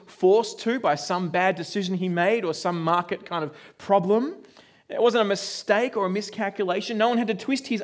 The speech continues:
arm to do it. The Creator of all things chose, allowed himself to come into the world he made as an infant. The Creator and sustainer of all was sustained by his mother's milk.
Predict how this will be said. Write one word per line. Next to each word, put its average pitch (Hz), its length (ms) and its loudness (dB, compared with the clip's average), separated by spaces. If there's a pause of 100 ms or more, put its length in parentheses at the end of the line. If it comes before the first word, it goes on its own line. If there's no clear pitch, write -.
arm 214 300 -2
to 196 80 -4
do 165 160 -2
it. 160 80 -6 (160)
The 202 80 -2
Creator 247 460 6
of 247 180 4
all 240 320 6
things 165 480 -6 (500)
chose, 233 680 2 (140)
allowed 240 520 6
himself 226 460 -2
to 190 100 -8
come 247 360 -6
into 240 280 -6
the 196 100 0
world 226 420 2
he 220 120 -8
made 202 380 -4
as 208 180 -4
an 214 120 -2 (120)
infant. 226 520 -8 (440)
The - 60 -6
Creator 269 680 0 (160)
and 208 100 0
sustainer 247 600 -2
of 214 100 -4
all 208 520 0 (760)
was 196 120 -6
sustained 220 520 -2
by 196 100 0
his 202 160 -2
mother's 190 300 -8
milk. 180 320 -10